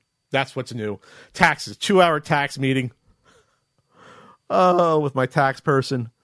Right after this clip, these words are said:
last week. Taxes are terrible.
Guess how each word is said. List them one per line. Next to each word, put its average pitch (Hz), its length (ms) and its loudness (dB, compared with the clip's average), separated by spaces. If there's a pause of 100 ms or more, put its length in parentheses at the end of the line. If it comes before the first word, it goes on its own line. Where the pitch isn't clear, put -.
(480)
last 127 360 0
week. 120 400 -4 (1300)
Taxes 131 460 -2
are 117 80 -6
terrible. 170 640 0